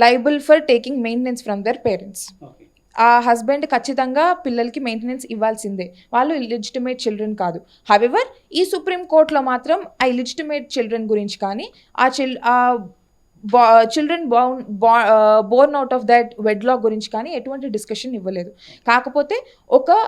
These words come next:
Speaker 1: హెచ్చరింపు మాత్రం ఈ సుప్రీం కోర్టు జడ్జిమెంట్లో ఇవ్వడం జరిగింది. ఎవరైతే కపుల్ ఇలా పెళ్లి చేసుకొని, తెలిసి తెలియకుండా పెళ్లి చేసుకొని ఇలా, ఆ, పిల్లల్ని కంటున్నారో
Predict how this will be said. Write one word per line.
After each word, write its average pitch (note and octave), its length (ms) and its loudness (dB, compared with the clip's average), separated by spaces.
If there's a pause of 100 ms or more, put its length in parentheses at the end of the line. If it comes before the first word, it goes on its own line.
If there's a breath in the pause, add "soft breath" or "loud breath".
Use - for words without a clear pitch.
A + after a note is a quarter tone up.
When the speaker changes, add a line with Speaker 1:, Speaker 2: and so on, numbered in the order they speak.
(400)
Speaker 1:
హెచ్చరింపు G#4+ 500 2 (120)
మాత్రం F4 260 -2
ఈ D#4+ 80 -6
సుప్రీం C#4 380 -8
కోర్టు C4 340 -2
జడ్జిమెంట్లో A3+ 480 -4
ఇవ్వడం G#3 400 -4
జరిగింది. G3 460 -8 (380 soft breath)
ఎవరైతే F#4+ 380 2 (120)
కపుల్ D#4 280 0 (760)
ఇలా C4+ 120 6
పెళ్లి C4+ 360 0
చేసుకొని, B3 540 -2 (180)
తెలిసి B3+ 340 0
తెలియకుండా C4+ 420 -2
పెళ్లి A#3+ 300 -4
చేసుకొని B3+ 420 -4 (140)
ఇలా, B3 160 -2 (280)
ఆ, A3 140 8 (100)
పిల్లల్ని B3 280 -2
కంటున్నారో G3+ 520 -4